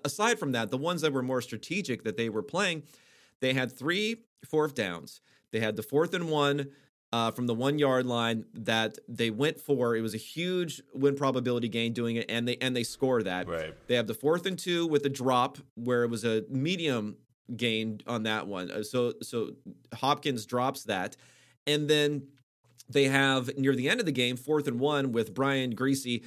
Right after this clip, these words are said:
Speaker 1: screaming at them to <laughs>
Speaker 2: Punt
Speaker 1: not
Speaker 2: or kick
Speaker 1: screaming,
Speaker 2: the
Speaker 1: but
Speaker 2: field goal, right,
Speaker 1: Yeah, kick the
Speaker 2: right.
Speaker 1: field goal, kick the field, kick the field goal. He's probably like, I, I can only imagine he was just getting up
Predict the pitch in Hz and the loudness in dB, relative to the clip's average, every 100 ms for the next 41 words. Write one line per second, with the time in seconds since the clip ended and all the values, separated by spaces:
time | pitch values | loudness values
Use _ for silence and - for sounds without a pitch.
0 | - - - 170 175 165 127 120 113 117 | -12 -12 0 0 2 2 2 2 0 -2
1 | 123 117 113 - - - - - - 147 | 0 0 0 -6 -10 -12 -14 -12 -4 -2
2 | 143 139 123 139 170 - 120 180 180 120 | 2 4 6 6 6 4 4 4 4 6
3 | 104 101 110 117 95 170 240 196 180 196 | 6 6 6 8 8 6 6 4 2 4
4 | 233 185 135 240 240 190 220 185 175 175 | 4 4 0 0 0 4 4 4 0 4
5 | 214 175 127 143 202 214 208 165 143 123 | 4 4 2 2 2 2 2 4 4 4
6 | 117 92 90 135 214 247 170 160 160 139 | 2 2 2 4 4 4 4 4 4 2
7 | 135 131 117 139 139 135 | 0 0 -4 -2 0 0